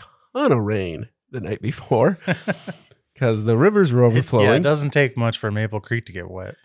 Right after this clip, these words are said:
Speaker 1: The rivers were overflowing. I, uh, went over a couple bridges where I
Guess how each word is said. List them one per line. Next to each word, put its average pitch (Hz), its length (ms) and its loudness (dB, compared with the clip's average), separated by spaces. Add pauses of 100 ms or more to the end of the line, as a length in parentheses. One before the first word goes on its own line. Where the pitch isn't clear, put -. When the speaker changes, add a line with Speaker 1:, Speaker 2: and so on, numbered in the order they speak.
(240)
Speaker 1:
The 147 120 0
rivers 156 340 2
were 147 60 4
overflowing. 120 680 0
I, 101 380 2
uh, 95 200 0
went 113 200 0
over 135 220 0
a 117 40 -2
couple 120 260 -2
bridges 117 580 -4 (220)
where 98 300 -4
I 95 320 -2